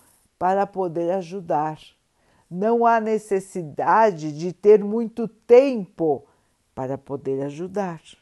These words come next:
Não há necessidade de estar num lugar especial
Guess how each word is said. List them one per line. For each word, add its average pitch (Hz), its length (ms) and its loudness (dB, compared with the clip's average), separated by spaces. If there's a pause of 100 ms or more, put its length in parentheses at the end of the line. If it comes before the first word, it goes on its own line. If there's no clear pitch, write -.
(960)
Não 240 300 2
há 247 100 4
necessidade 196 1000 0
de 180 120 0
estar 208 580 2
num 208 180 -6
lugar 185 600 4 (100)
especial 190 1400 2